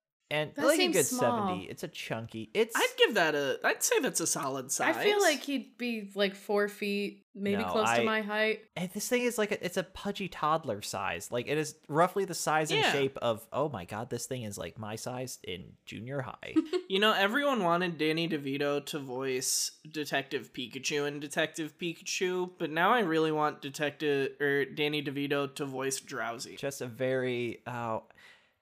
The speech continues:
Speaker 2: Just make him
Speaker 1: yeah.
Speaker 2: act like Homer Simpson, though. Like, he scratches his butt and burps or something.
Speaker 3: Don't even C G I it.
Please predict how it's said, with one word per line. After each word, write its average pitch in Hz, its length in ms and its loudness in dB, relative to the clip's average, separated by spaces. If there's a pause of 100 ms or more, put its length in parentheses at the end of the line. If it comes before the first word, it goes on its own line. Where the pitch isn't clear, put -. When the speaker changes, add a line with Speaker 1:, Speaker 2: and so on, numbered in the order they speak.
(100)
Speaker 2:
Just 240 160 2
make 262 140 6
him 247 100 4
Speaker 1:
yeah. 170 60 6
Speaker 2:
act 208 220 10
like 214 160 10
Homer 202 320 6
Simpson, 196 460 4
though. 147 160 -2
Like, 156 220 -2
he 180 100 -2
scratches 165 460 -2
his 160 160 -6
butt 151 340 0
and 156 140 -12
burps 139 360 -6
or 147 80 -6
something. 143 300 -8
Speaker 3:
Don't 220 200 8
even 269 280 4
C 175 320 4
G 170 260 2
I 131 200 2
it. 170 320 0